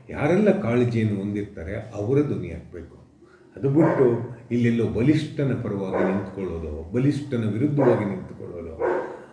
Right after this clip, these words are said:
ಅಧರ್ಮೀಯ ಆದ್ರೆ ಅಧರ್ಮೀಯವಾಗಿ ನಿಂತ್ಕೊಳ್ಳೋಣ, ಅದು ಬೇರೆ ಪ್ರಶ್ನೆ. ಆದ್ರೆ ಎಲ್ಲಿ ವ್ಯಾಕುಲತೆಯಿಂದ, ವ್ಯಾಕುಲತೆಯಿಂದ, ಕಾರುಣ್ಯದಿಂದ ಮತ್ತು ಮನ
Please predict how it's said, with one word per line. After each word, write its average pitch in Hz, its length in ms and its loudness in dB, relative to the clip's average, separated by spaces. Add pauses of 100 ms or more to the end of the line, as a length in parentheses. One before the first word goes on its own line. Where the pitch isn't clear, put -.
(300)
ಅಧರ್ಮೀಯ 220 460 10
ಆದ್ರೆ 190 340 4
ಅಧರ್ಮೀಯವಾಗಿ 190 960 6
ನಿಂತ್ಕೊಳ್ಳೋಣ, 180 560 4
ಅದು 123 360 -2
ಬೇರೆ 175 180 0
ಪ್ರಶ್ನೆ. - 640 -6 (420)
ಆದ್ರೆ 123 400 2
ಎಲ್ಲಿ 120 460 4 (500)
ವ್ಯಾಕುಲತೆಯಿಂದ, 95 1080 -2 (1600)
ವ್ಯಾಕುಲತೆಯಿಂದ, 110 920 -2 (1000)
ಕಾರುಣ್ಯದಿಂದ 151 880 2 (840)
ಮತ್ತು 127 320 -4 (640)
ಮನ 98 360 -4